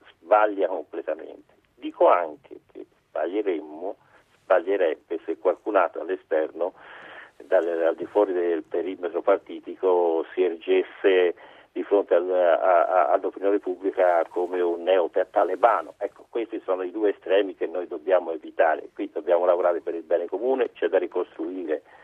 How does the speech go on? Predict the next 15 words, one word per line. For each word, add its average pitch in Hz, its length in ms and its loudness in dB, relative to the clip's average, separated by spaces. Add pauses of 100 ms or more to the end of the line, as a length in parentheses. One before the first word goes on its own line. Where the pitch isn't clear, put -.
(420)
un, 90 300 -4 (260)
un 101 180 -6
percorso, 107 680 2
c'è 101 120 -4
da 90 100 4
ricostruire 98 520 -2
un 113 180 2
paese 87 680 0
e 95 120 0
abbiamo 85 280 2
bisogno 87 360 -6
di 80 100 -10
coloro, 85 440 0
lo 80 100 0
ripeto, - 540 -4